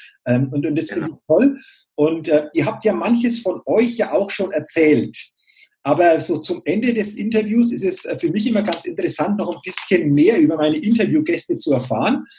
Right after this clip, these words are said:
Speaker 1: Und ich habe so eine Schnellfragerunde. Also eine Frage mit der Bitte um eine schnelle Antwort. Wie ihr die beantwortet, jeder für sich oder auch mal zu zweit.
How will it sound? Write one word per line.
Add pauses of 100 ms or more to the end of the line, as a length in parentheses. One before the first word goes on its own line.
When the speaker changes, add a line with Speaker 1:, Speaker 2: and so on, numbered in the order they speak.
(260)
Speaker 1:
Und
ich
habe
so
eine
Schnellfragerunde. (280)
Also
eine
Frage
mit
der
Bitte
um
eine
schnelle
Antwort.
Wie
ihr
die
beantwortet,
jeder
für
sich
oder
auch
mal
zu
zweit.